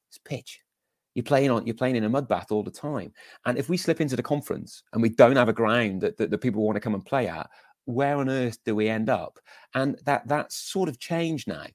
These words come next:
The National League is a different league, I think, to what it was twenty years ago. Um, and teams do have the opportunity to come back. You have to have a bit of money,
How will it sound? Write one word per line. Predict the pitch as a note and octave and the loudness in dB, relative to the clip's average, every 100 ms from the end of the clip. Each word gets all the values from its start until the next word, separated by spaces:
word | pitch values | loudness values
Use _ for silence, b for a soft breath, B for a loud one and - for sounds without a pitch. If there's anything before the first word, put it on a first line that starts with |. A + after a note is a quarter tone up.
| _ _ | _ _
The | G#2 | -2
National | C#3 D#3 C#3+ B2+ | -2 -2 -2 0
League | C3+ B2 A2 | 2 2 0
is | A2 | -2
a | |
different | G#2+ C3+ - A2 | -2 -2 -2 -2
league, | A#2+ C3+ G#2+ | 0 0 0
I | |
think, | G2 G2 G2 | -4 -6 -8
to | - | -4
what | G#2+ | -4
it | G#2+ | -2
was | G#2 G#2 | -2 -4
twenty | - G2+ | -6 -6
years | F#2+ G#2+ A2 | -2 -2 -2
ago. | F#2 E2 - E2+ B B B - | -4 -6 -8 -12 B B B 0
Um, | A2+ A2 | 2 4
and | A#2 A2+ | 2 2
teams | C#3 A#2 | 2 2
do | - C#3+ G#2+ | 2 2 2
have | F#2 | 0
the | A2+ | 0
opportunity | A2 - A2 E2+ | 0 0 -2 -2
to | - | -4
come | A2+ | 0
back. | G#2+ B2+ | 2 4
You | |
have | C#3+ | 2
to | A2+ | 2
have | |
a | G2+ | 2
bit | F2 | 2
of | |
money, | B2 G#2+ D3 | 2 0 -2